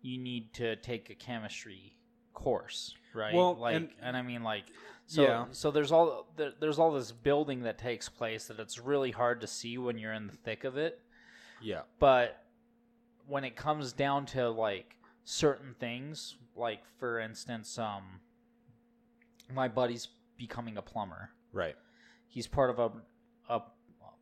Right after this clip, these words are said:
Speaker 1: plumber apprenticeship program.
Speaker 2: Mm-hmm.
Speaker 1: He's learning on the job by following a master plumber.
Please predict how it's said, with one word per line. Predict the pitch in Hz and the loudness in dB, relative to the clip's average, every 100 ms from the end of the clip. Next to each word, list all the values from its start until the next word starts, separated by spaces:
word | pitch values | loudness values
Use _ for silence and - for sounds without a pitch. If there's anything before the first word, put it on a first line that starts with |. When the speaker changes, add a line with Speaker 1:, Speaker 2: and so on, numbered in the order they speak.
| - | -14
Speaker 1:
plumber | - 131 127 117 110 90 - | -4 -4 -2 -4 -6 -8 -12
apprenticeship | 113 - 120 107 101 - 92 _ | -12 -8 -8 -8 -10 -10 -14 _
program. | - 95 - - - 110 _ _ - | -12 -10 -12 -20 -20 -20 _ _ -18
Speaker 2:
Mm-hmm. | 120 101 98 - _ _ _ _ _ _ | -14 -14 -16 -20 _ _ _ _ _ _
Speaker 1:
He's | - 143 117 | -8 -8 -6
learning | 123 143 135 127 | -4 -2 -4 -4
on | 110 123 123 | -2 -2 -2
the | |
job | 113 123 107 107 | -2 2 2 2
by | 110 104 | -2 -4
following | - - 107 113 110 104 | -6 -4 -2 -2 -6 -10
a | 95 | -14
master | 98 101 98 - - 98 | -10 -8 -8 -8 -12 -12
plumber. | - 95 87 95 | -10 -12 -10 -14